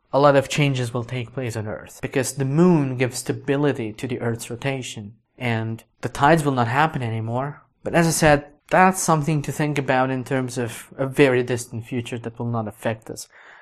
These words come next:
But I think it's still nice to think about that kind of thing.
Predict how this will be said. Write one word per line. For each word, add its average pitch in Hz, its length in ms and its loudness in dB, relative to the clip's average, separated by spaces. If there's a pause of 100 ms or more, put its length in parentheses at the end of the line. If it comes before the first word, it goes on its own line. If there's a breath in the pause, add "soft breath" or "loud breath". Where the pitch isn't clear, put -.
(220 loud breath)
But 143 440 2 (340)
I 160 60 2
think 233 240 4
it's - 300 2 (760)
still 190 200 2
nice 170 340 6
to 143 60 -2
think 143 220 0
about 123 160 -2
that 117 180 -4
kind 135 200 -2
of 117 80 -6
thing. 117 340 -6